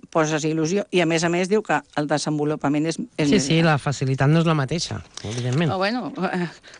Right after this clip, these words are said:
Speaker 1: com que... Bueno, els col·legis sí que fan extraescolars, però amb això ha passat com ara, que els nens no han anat al col·legi nou mesos. Nou, un mes, no sé. Clar, ara estan començant a fer lo que havien de tindre ja après,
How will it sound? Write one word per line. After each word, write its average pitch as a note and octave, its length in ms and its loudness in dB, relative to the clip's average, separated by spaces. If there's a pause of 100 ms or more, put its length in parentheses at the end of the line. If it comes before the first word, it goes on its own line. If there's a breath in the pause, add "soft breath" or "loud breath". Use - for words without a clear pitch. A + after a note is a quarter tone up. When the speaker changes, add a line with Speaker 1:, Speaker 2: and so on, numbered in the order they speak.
Speaker 1:
com F3 160 -2
que... F3 140 -2 (400)
Bueno, A3+ 280 0
els D#3+ 140 -4
col·legis D3 360 -2
sí F#3+ 120 -10
que G#3+ 80 -2
fan D#3 160 -2
extraescolars, C#3+ 800 -4
però D3 220 -2 (760)
amb D3 140 4
això C#3+ 160 0
ha A3+ 60 -2
passat A#3+ 260 -4
com F3+ 160 0
ara, F#3 200 2 (280 loud breath)
que E3+ 140 0
els - 100 -4
nens F3 220 2
no G#3 80 2
han G#3 80 0
anat E3 160 -2
al - 80 -12
col·legi C#3 340 2
nou C#3 240 2
mesos. A#2+ 460 -2 (320)
Nou, D3+ 220 0 (100)
un D3+ 80 2
mes, E3 180 0
no C#3+ 120 -2
sé. - 180 -2 (340 loud breath)
Clar, G#3 200 0 (120)
ara F3+ 380 0
estan C#4 240 2
començant G3 420 2
a D#3 60 2
fer D#3+ 240 0 (720 soft breath)
lo F3+ 100 0
que F3 80 -2
havien D#3+ 320 2
de C#3+ 140 2
tindre D#3 320 0
ja C#3 80 2
après, C4 240 0